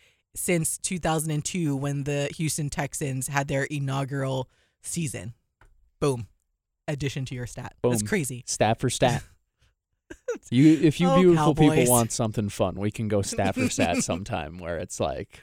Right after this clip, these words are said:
Speaker 2: we'll, we'll really drop some fun stuff for you. But,
Speaker 1: Oh,
Speaker 2: uh,
Speaker 1: the
Speaker 2: oh,
Speaker 1: Cowboys.
Speaker 2: Cowboys for sure. I, if it comes to perpetual playoff chokers, and I feel horrible saying this, especially knowing how much we love our friend Thomas Sheffield.
Speaker 1: Well,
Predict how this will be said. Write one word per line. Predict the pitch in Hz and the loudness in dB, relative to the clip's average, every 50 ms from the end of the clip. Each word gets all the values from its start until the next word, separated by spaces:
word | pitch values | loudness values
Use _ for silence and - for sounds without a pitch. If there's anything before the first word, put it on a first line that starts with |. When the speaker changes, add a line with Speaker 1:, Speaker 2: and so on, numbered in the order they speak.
| _ _ | _ _
Speaker 2:
we'll, | 107 110 110 110 | 0 2 2 2
we'll | 113 117 110 104 | 2 2 2 0
really | 104 107 113 113 117 110 104 104 | -2 -2 0 0 2 2 2 0
drop | 110 110 110 76 87 - - | -2 -2 -2 -2 -2 -2 -4
some | - 101 87 | -8 -12 -10
fun | - - 104 - 95 | -8 -6 -6 -6 -6
stuff | - - - 82 - - | -8 -8 -6 -8 -8 -8
for | - - 92 85 87 | -12 -12 -10 -8 -6
you. | 87 | -4
But, | 294 - - | -2 0 0
Speaker 1:
Oh, | 294 294 285 277 277 269 262 269 269 262 | 0 0 -4 -6 -8 -12 -14 -14 -10 -6
Speaker 2:
uh, | 147 135 | -2 0
Speaker 1:
the | 127 | 2
Speaker 2:
oh, | 123 147 147 143 135 | 4 6 8 8 6
Speaker 1:
Cowboys. | - - | 6 4
Speaker 2:
Cowboys | 117 110 107 98 - 107 104 101 101 98 - | 4 4 2 2 2 2 2 2 0 -2 -4
for | - - 117 104 | -4 -4 -4 -4
sure. | - - - 98 82 85 107 110 - _ _ | -2 -4 -6 -6 -6 -6 -8 -12 -16 _ _
I, | - | -2
if | 143 131 - - - 139 131 - - | -2 -2 -2 0 0 0 2 2 0
it | 139 127 | -2 0
comes | - 151 151 151 143 - | 0 0 0 0 -2 -4
to | - - 131 | -4 -4 -4
perpetual | - - 113 - - 127 113 - - - 120 113 110 104 | -2 -2 -4 -2 0 0 0 0 -2 -2 0 0 0 0
playoff | - - - 110 104 101 98 92 - - | -2 -4 -2 -2 0 0 -2 -4 -6 -8
chokers, | - - 113 98 92 - 98 90 - 98 - - - | -6 -2 0 0 0 -2 -4 -6 -6 -8 -8 -6 -4
and | 117 104 | -2 -2
I | 104 107 - - | -2 -4 -6 -6
feel | - - 147 131 113 | -4 -2 0 0 -2
horrible | - - - 123 113 110 104 95 101 - | -2 -2 0 0 2 2 0 -4 -6 -8
saying | - - 117 101 92 95 95 | -4 -4 -2 -2 -4 -4 -6
this, | 101 104 - | -6 -6 -6
especially | - - - - - 113 107 - - 110 101 | -8 -10 -8 -6 -4 -4 -4 -6 -6 -8 -6
knowing | 104 104 104 101 98 104 101 - _ _ _ _ _ _ | -6 -6 -8 -8 -10 -12 -14 -18 _ _ _ _ _ _
how | - 131 120 | 2 2 4
much | 117 117 110 - - | 4 2 0 0 0
we | 123 113 104 | 2 2 4
love | 104 104 104 101 107 | 4 4 4 4 4
our | 101 104 | 2 0
friend | 104 - - 107 104 104 104 - | 0 0 -2 -2 -2 -2 -2 -2
Thomas | - 113 101 98 98 - | -2 -2 -2 -2 -2 -4
Sheffield. | - - - 82 - - - 87 78 - 302 | -6 -6 -6 -6 -6 -4 -4 -2 -2 -2 -2
Speaker 1:
Well, | 294 | -2